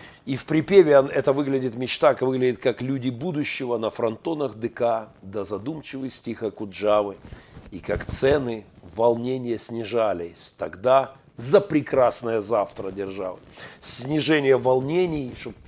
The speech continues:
сегодня, ну, завтра будет хорошо. А, а с фронтонов Д К, как и прежде, глядят те слепые красивые лица. Слепые красивые лица.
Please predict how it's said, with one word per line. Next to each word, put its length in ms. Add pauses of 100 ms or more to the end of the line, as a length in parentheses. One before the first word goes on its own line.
сегодня, 300 (560)
ну, 160
завтра 460
будет 280
хорошо. 520 (800)
А, 280
а 60
с 80
фронтонов 560
Д 100
К, 220
как 200
и 60
прежде, 440
глядят 760
те 160
слепые 720
красивые 920
лица. 580 (920)
Слепые 720
красивые 480
лица. 380